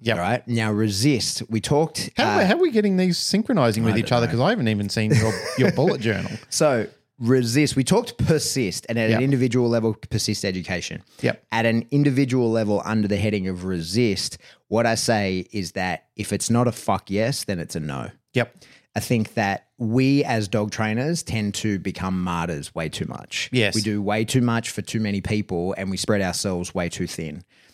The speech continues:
Speaker 2: So I think one of the things that I am gonna certainly do for myself in the going forward is that if I, it's not a fuck yeah from me, then it's a no.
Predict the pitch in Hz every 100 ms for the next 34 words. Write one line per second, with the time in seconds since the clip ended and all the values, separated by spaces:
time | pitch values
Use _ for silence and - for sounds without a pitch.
0 | _ - 131 117 - 135 127 120 - _
1 | _ - 123 113 127 139 139 123 123 120
2 | 113 117 98 - - 104 104 107 104 92
3 | 104 95 87 - 95 92 87 92 - 90
4 | - 98 117 - 107 98 92 87 - 107
5 | 101 95 - 95 98 139 156 - _ -
6 | 104 98 104 90 _ - 110 117 117 -
7 | 123 127 113 120 110 113 110 120 - 110
8 | 113 139 156 101 90 - 76 73 73